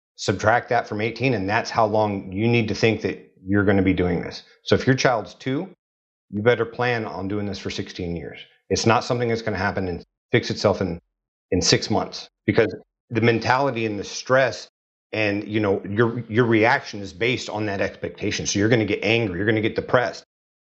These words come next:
And when things don't go how you expect them to. So you need to think about playing the long game. Hopefully,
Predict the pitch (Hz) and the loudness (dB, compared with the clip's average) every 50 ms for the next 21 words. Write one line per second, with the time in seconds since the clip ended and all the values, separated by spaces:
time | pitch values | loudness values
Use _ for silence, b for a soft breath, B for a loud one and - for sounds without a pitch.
0 | _ _ - 113 117 113 110 110 107 - 107 110 110 - - 120 113 104 - 117 | _ _ 0 2 2 2 2 0 -2 -2 0 0 0 2 2 0 0 2 2 2
1 | 117 113 107 101 101 117 117 120 123 117 - 110 113 107 104 104 113 110 101 - | 2 2 0 0 2 6 6 6 6 6 4 0 -2 -2 -4 -4 -6 -8 -8 -8
2 | - - - 135 143 - - - - - - - 57 - _ _ _ _ _ _ | -6 -2 -2 -2 -2 -2 -6 -10 -8 -10 -14 -14 -16 -18 _ _ _ _ _ _
3 | _ _ _ - - 117 104 101 95 85 104 120 123 127 123 110 107 - 131 120 | _ _ _ 0 2 2 2 2 0 -2 0 2 2 2 2 0 0 0 0 0
4 | - 117 110 110 101 - - 117 120 135 147 135 120 113 120 139 156 120 98 92 | 2 2 0 0 0 0 -2 0 2 2 4 4 4 4 4 2 2 0 -4 -8
5 | 90 87 - - 123 143 147 - - - 98 87 69 73 - | -8 -12 -6 -2 0 0 0 -2 -6 -10 -10 -10 -10 -14 -18